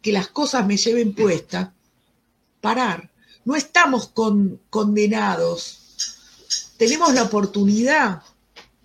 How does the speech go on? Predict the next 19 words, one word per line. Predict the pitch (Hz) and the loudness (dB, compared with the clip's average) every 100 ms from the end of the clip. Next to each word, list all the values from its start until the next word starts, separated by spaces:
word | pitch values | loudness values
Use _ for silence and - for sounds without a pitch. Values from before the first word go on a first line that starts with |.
| _ _ _ | _ _ _
como | - 269 302 285 247 - | -6 -4 -2 -2 -2 -2
la, | 277 262 | -4 -4
la | 233 254 | -2 -2
oportunidad | 254 277 311 311 359 403 | -2 -6 -6 0 2 2
como | - 285 | 0 0
la | 233 | 0
que | 233 | 0
tuvo | 233 302 | -2 -2
el | 302 | 0
ladrón | 240 240 294 285 | 2 2 0 0
que | 247 | -2
estuvo | 226 277 285 | 0 -2 0
al | 240 | 0
lado | 247 269 | 0 0
de | 240 | 0
la | 190 | 0
cruz | - 269 269 | -2 -2 0
de | 208 202 | 0 0
Jesús. | 214 202 349 277 143 - | -4 -4 -4 -4 -4 -12